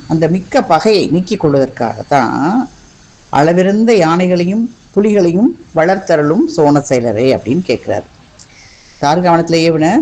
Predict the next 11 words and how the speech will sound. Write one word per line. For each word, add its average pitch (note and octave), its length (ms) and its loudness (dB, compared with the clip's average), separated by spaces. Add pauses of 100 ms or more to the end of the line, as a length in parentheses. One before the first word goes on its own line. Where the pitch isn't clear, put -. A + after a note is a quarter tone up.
களிரையும் E3 540 0
புலியும் F3+ 340 2
கொன்று, E3+ 340 2
கொன்று F3 360 2
அருள் D3+ 240 -2
செய்தார் C3 380 -2
அல்லவா, A#2 300 0
அந்த C3 260 0
பகையை F3 300 0
நீக்குவதற்காக C3 720 -2
தான் A3+ 340 0